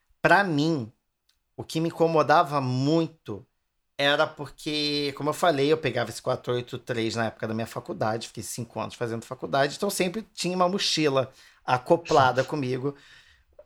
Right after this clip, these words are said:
Ultimamente também, sempre ando com uma mochila acoplada. E você pegar o ônibus lotado com mochila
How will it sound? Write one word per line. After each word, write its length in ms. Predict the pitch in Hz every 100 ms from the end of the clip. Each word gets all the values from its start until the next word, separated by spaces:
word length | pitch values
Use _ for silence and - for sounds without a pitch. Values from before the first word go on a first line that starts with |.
| 508 554 415
Ultimamente 500 | - 233 196 214 214
também, 440 | 190 156 147 147 _ -
sempre 240 | 190 185
ando 120 | 175 180
com 60 |
uma 60 | 170
mochila 380 | 160 - 175 165
acoplada. 720 | 160 147 135 117 107 107 110 _ _ - - _
E 100 | -
você 360 | 277 277 - 214
pegar 380 | 208 180 180 190
o 120 | 180
ônibus 600 | 160 151 143 131 135 170
lotado 720 | 165 185 - - 143 139 135
com 260 | - 226 226
mochila 960 | 196 165 - - - 147 123 117 107